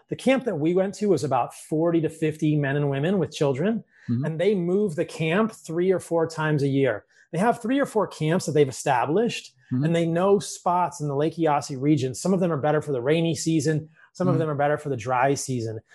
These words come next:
Speaker 1: And so the whole camp will move throughout the year to different times. So we were at a camp where,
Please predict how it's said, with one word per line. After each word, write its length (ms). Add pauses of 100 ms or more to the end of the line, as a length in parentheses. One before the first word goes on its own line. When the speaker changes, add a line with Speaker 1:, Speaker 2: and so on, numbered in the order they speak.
(100)
Speaker 1:
And 100
so 80
the 80
whole 300
camp 400
will 160
move 480
throughout 240
the 80
year 80
to 80
different 300
times. 520 (300)
So 140
we 160
were 100
at 100
a 60
camp 500 (300)
where, 460